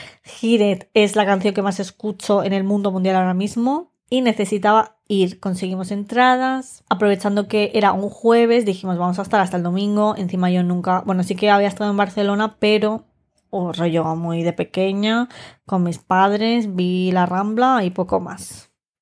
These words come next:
No había visto ni la Sagrada Familia, que os voy a decir desde aquí, por favor, no me odiéis, no me ha gustado nada, no me ha gustado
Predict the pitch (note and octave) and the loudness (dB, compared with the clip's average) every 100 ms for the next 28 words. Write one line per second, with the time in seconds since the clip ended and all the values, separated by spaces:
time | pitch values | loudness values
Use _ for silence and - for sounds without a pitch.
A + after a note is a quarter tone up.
0 | - A#3+ C4 C4 B3+ B3+ C4 B3 A#3 A3 | -4 2 4 4 2 0 0 2 2 2
1 | A3+ A#3 A#3 G#3 G3 F#3+ F3+ - - G#3+ | 4 2 0 -2 -2 -4 -4 -8 -2 2
2 | A3+ A#3+ C4 A3 G3+ F#3 F#3 G#3+ G#3+ F#3 | 4 4 2 2 2 0 -2 -4 -4 0
3 | G3+ G3 G3 G#3+ G3+ F#3+ F#3+ A3 - G#3+ | 0 2 -2 -2 -2 -2 -4 -6 -6 -2
4 | A#3+ A#3 C4 C4 B3 B3+ A#3 F3+ _ - | -2 -2 -4 0 0 2 2 0 _ -12
5 | A3 A#3+ B3 B3 - B3 C4 | -6 -2 -2 -2 0 -2 -2